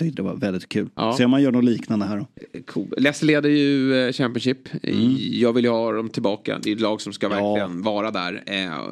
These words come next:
Speaker 2: man, man, ja, det är ju efter fjorton femton säsongen så håller man ju Leicester väldigt högt. Eh, men, eh, vore coolt om Vardy får en avslutningssäsong också i Premier League, men
Speaker 1: Mm.
Speaker 2: trodde det var slut i fjol, men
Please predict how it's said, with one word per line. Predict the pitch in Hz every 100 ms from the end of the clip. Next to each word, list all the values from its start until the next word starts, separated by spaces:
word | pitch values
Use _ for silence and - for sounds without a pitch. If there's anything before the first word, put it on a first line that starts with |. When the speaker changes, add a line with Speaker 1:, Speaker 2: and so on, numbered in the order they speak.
| 53
Speaker 2:
man, | 50 71 90
man, | 90 98 90 - - - - _
ja, | - - - _ -
det |
är | 110
ju |
efter | 98 110
fjorton | - -
femton | 101 95
säsongen | - 101 98
så | 104 95 -
håller | 113 104
man | 101
ju | 101
Leicester | 98 -
väldigt | 92 98
högt. | 92 - - - - - _ -
Eh, | - 52 50 - 53 53 - -
men, | - 107 107 101 101
eh, | 101 95 95 98
vore | 101 104
coolt | 127 123
om | 123
Vardy | 110 101 98
får | 98 101 98
en | 95
avslutningssäsong | 98 98 98 107 127 123
också | 101 -
i | 101
Premier | 95 101
League, | 101
men | 98 98
Speaker 1:
Mm. | 107 107 127
Speaker 2:
trodde | 107 113
det | 120
var | 104
slut | - 110 -
i | 104
fjol, | 117 104 98
men | 98 101